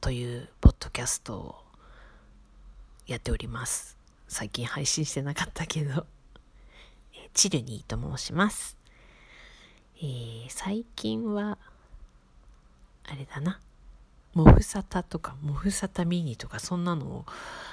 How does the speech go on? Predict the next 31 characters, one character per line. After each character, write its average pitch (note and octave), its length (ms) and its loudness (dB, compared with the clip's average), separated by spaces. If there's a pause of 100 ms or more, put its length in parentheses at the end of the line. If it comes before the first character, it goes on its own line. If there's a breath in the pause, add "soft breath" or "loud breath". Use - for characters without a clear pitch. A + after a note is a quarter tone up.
(100)
配 - 180 -8
信 C3 260 -4
す - 220 -4
る D#3 320 -6 (240)
こ - 120 -2
と D3 140 -2
が C#3 160 -4
た - 160 -6
ま D3 160 0
に C#3+ 260 -2
あ C#3+ 120 -2
る - 100 -6
ぐ C3+ 140 -8
ら - 100 -8
い F3 180 -12
で、 A#2+ 220 -12 (1300 loud breath)
す - 160 -10
っ - 20 -20 (120)
ぴ E3 120 0
ん D#3+ 100 -2
パ D3+ 120 0
ジ C3 120 -2
ャ G#2+ 40 -4
マ - 100 -10
の - 120 -8
方 - 100 6
を - 160 2
め - 160 -6
っ - 60 -10 (320)
き - 100 -4
り D3+ 220 -2